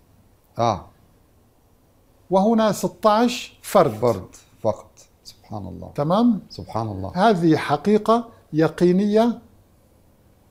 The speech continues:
Speaker 2: معروفة جدًا.
Speaker 1: علميا. طيب.
Speaker 2: دعني آخذك الآن إلى القرآن الكريم.
Speaker 1: مم.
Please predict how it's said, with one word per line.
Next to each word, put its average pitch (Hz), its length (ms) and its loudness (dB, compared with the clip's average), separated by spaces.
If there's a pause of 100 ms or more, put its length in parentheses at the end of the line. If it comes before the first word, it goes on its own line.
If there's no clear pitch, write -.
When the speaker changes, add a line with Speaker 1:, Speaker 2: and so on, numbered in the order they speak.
(520)
Speaker 2:
معروفة 165 420 0
جدًا. 107 480 -6
Speaker 1:
علميا. 104 420 -8 (600)
طيب. 101 180 -4 (480)
Speaker 2:
دعني 220 440 0
آخذك 175 600 -2
الآن 175 720 -2 (1400)
إلى 180 180 2
القرآن 139 640 -6
الكريم. 117 600 -8 (580)
Speaker 1:
مم. 90 240 -8